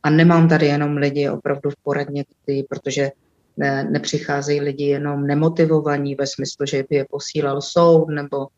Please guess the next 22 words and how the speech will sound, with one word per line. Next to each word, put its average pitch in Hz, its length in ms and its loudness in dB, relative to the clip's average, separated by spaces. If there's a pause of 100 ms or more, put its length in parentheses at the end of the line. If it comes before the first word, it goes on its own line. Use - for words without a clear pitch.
(340)
eh, - 240 -4
jsou - 180 0
v 139 60 -2
nějakým 143 320 -4
třeba 139 240 -4
rozvodovém 147 720 0
řízení, 139 560 -6
tak, 123 120 -12 (580)
eh, 135 380 -6 (140)
tak - 140 -6
nepřicházejí 143 640 -2
jenom 143 260 -2
z - 100 -8 (280)
popudu 151 360 0
nějaké 143 340 -2
jiné 139 280 -4
instituce, 185 680 -6 (160)
ale 143 540 -2 (640)
opravdu 151 340 -2
chodí 139 340 -2
i 151 100 -4
sami. 139 420 -6